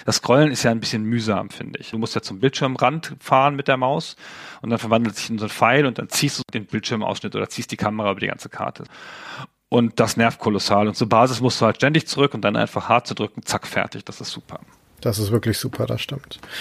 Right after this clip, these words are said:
Speaker 2: Also es fehlen natürlich Dinge, die dann später Standard werden, wie es gibt noch keine Bauauftragskette zum Beispiel, kannst du immer nur eine Sache auf einmal bauen oder zumindest nur einen Typ von Sache, also ein Gebäude oder einen Infanteristen oder sowas auf einmal bauen.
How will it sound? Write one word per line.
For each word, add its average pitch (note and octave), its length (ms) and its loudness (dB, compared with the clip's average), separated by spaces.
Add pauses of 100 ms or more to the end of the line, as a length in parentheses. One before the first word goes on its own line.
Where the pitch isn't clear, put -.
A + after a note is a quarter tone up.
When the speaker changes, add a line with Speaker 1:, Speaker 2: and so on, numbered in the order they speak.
(220)
Speaker 2:
Also G#2 140 4
es - 60 -2
fehlen A2 200 6
natürlich A#2+ 400 6
Dinge, A#2 240 4
die A2+ 100 2
dann A2 180 4
später G#2+ 340 0
Standard G#2 400 2
werden, G2+ 240 6
wie G2 100 2
es G2 140 2
gibt - 180 -6
noch G#2 180 -2
keine G2 520 4 (340)
Bauauftragskette G2 880 4
zum F#2+ 160 -4
Beispiel, F#2 320 2
kannst - 240 -4
du G#2 60 0
immer F#2 100 2
nur F#2 60 -4
eine F#2 200 2
Sache F#2+ 280 0
auf - 180 -4
einmal G2+ 300 2
bauen F#2 400 2
oder F#2+ 200 0
zumindest F#2+ 300 -4
nur - 160 -4
einen F#2 240 0
Typ C3 240 4
von G#2 160 2
Sache, F#2 300 4
also F2 140 4
ein F#2 160 0
Gebäude F#2 460 6
oder F2 140 2
einen F2+ 120 -2
Infanteristen G2 640 -4
oder F2+ 120 -4
sowas F#2 320 -2
auf G2 100 -6
einmal G2 300 -6
bauen. G#2+ 300 -4